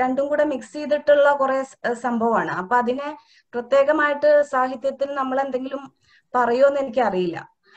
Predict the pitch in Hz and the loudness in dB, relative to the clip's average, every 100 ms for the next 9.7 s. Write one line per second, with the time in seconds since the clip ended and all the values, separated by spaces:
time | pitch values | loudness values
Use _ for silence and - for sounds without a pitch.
0 | _ - 190 214 226 240 262 254 247 226 | _ -12 -6 -2 0 0 -2 -2 0 0
1 | 226 - 262 262 220 226 196 175 180 185 | -2 -2 -4 -2 -2 0 -2 -2 -4 -2
2 | 185 185 - _ _ - 185 175 165 - | -4 -6 -12 _ _ -8 -4 -2 -4 -10
3 | _ _ - 208 226 214 175 220 220 165 | _ _ -10 -2 2 2 2 0 0 -2
4 | 156 - 143 - _ _ _ _ _ - | -4 -8 -14 -16 _ _ _ _ _ -6
5 | 226 233 262 262 254 254 _ _ _ _ | -4 0 0 0 -2 -6 _ _ _ _
6 | _ _ _ _ - 208 202 196 185 - | _ _ _ _ -16 -10 -6 -4 -6 -8
7 | _ 240 294 294 294 302 294 247 226 240 | _ -12 -6 -2 0 0 -2 -2 -2 -2
8 | 262 285 294 311 277 254 285 214 220 220 | -2 -2 -2 -2 -2 -6 -10 -8 -6 -4
9 | 226 226 254 262 240 233 240 | -4 -4 -6 -4 -4 -2 -4